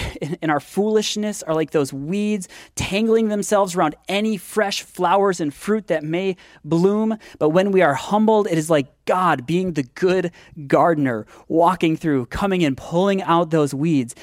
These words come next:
so that fresh flowers and vegetables and fruit can flourish. It is a good thing to be humbled. It is a good thing to recognize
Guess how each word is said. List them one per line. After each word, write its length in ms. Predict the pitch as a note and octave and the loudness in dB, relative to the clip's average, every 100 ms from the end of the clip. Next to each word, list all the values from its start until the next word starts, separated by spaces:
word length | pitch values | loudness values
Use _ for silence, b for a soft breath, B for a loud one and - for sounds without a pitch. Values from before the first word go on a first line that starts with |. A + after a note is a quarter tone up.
| B | B
so 100 | - | -4
that 160 | D3 C3 | -2 -2
fresh 380 | - F#3 F3+ - | -4 -2 -2 -4
flowers 560 | D#3+ E3 E3 C#3 A#2+ | -2 2 2 0 -4
and 120 | B2+ | -6
vegetables 600 | A#2+ D#3+ E3+ - C3+ A#2+ B2 | 0 0 0 -4 -4 -4 -6
and 140 | A#2+ | -10
fruit 400 | - E3+ E3+ - B B - | -10 -2 -2 -2 B B -10
can 160 | C#3 | -6
flourish. 640 | C3 - D#3 C#3+ G2+ - - | -6 -2 2 2 0 -6 -6
It 120 | D3+ | -4
is 120 | C#3+ | -2
a 60 | A#2 | -4
good 360 | - D3 C3 | -2 -2 -2
thing 460 | - C#3 B2+ A2 G#2 B B | -6 -6 -4 -6 -10 B B
to 100 | - | -16
be 180 | B2 B2 | -8 -6
humbled. 440 | A#2 B2+ A#2 A2 | -6 -8 -8 -10
It 140 | B2 C3 | -12 -12
is 100 | C3 | -10
a 80 | A#2 | -10
good 360 | - C#3 B2+ | -8 -6 -4
thing 420 | B2 _ C3+ A#2+ | -8 _ -8 -8
to 140 | A2 A#2+ | -10 -12
recognize 840 | A#2 B2 C3 A#2 A#2 A2+ G#2+ G#2+ | -8 -8 -10 -10 -10 -10 -14 -18